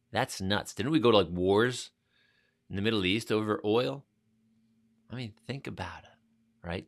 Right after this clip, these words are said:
Two-to-one spending. So they essentially own the government. And then we have the media, which is seventy-five percent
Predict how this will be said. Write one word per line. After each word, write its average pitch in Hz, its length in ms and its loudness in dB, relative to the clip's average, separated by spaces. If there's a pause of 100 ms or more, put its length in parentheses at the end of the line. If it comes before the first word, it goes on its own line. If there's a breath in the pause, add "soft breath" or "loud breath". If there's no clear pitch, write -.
(120)
Two-to-one 135 640 -2
spending. 117 480 2
So - 140 -4
they 165 140 4
essentially 156 520 0
own 120 240 0
the 131 60 0
government. 82 640 -2 (1040 soft breath)
And 120 140 0
then 165 120 4
we 151 140 4
have 127 200 4
the 110 80 0
media, 120 640 2 (840)
which 110 280 -4
is 104 140 0
seventy-five 123 580 0
percent 113 440 -2